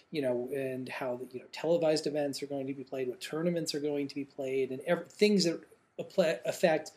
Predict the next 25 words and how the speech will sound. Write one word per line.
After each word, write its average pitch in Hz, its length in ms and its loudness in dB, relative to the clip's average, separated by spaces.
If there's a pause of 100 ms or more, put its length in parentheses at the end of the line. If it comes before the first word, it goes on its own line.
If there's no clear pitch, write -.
(300)
players 180 420 12
up 160 160 2
and 160 100 0
down 135 200 0
the 120 60 -4
ladder. 143 540 -2 (420)
Um, 156 540 4 (240)
you 180 120 4
know, 165 80 6
but 156 180 0
where, 175 420 6
but, 170 280 8
but, - 280 4 (100)
you 185 80 2
know, 180 80 12
it's 170 140 8
hard 208 320 10
to 208 100 2
include 185 380 4
them 160 100 -2
'cause 156 140 -2
they're 160 80 -2
not 170 160 4
very 151 140 4
pu-, - 300 -14